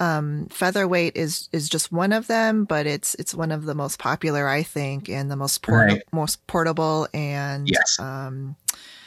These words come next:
Speaker 1: yeah, uh, and, and the bigger ones, um, are definitely heavy. <laughs>
Speaker 2: They are, yeah, yeah.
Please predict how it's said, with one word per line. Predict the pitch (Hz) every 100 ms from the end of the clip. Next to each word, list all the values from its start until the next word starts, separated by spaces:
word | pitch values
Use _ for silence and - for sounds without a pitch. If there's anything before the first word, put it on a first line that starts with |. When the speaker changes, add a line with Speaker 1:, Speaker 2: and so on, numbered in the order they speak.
| - - -
Speaker 1:
yeah, | - 104 - - - -
uh, | - 156 131 - - - - - - _ -
and, | 185 151 - - - _ -
and | 180 180
the | 175 165 165
bigger | 196 185 180
ones, | 160 156 151 147 - -
um, | 160 147 143
are | 156
definitely | 151 147 - 101 107
heavy. | 156 110 - - - - - -
<laughs> | - 302 - 208 -
Speaker 2:
They | 127 143 156
are, | 113 107 101 120 - - 98
yeah, | 110 107 143 - - - -
yeah. | 95 190 226 220